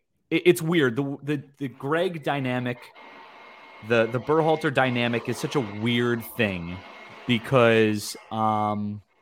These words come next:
it's like he, he keeps a lot of these M L S players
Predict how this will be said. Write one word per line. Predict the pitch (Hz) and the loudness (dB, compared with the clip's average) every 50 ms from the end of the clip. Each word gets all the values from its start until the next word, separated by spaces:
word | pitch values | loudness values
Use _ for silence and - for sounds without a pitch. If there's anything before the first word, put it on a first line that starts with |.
| _ _ _ _ _ - _ _ _ _ _ _ _ - _ _ _ _ _ _ _ _ _ _ _ _ _ _ _ _ _ _ _ | _ _ _ _ _ -20 _ _ _ _ _ _ _ -20 _ _ _ _ _ _ _ _ _ _ _ _ _ _ _ _ _ _ _
it's | 165 151 139 - | 0 0 2 0
like | 165 151 143 135 131 - - - _ _ _ _ _ _ _ _ _ _ | 2 2 4 4 2 0 -4 -14 _ _ _ _ _ _ _ _ _ _
he, | _ - - - - - _ | _ -18 -18 -18 -18 -18 _
he | - - - - 175 170 147 | -20 -20 -14 -10 -8 -8 -8
keeps | - - - - 214 226 220 - | -10 -10 -6 -4 -4 -4 -2 -2
a | 214 165 | -4 -2
lot | 139 131 120 127 131 135 | -2 -2 -2 -2 -2 -2
of | 131 | -2
these | 135 131 123 - | -4 -4 -4 -6
M | - 131 127 127 | -6 -6 -6 -4
L | 127 127 | -2 -2
S | 127 127 - | -4 -4 -6
players | - _ 127 123 123 123 127 127 131 127 - - - | -8 _ -4 -2 -2 -2 -4 -4 -6 -8 -10 -14 -16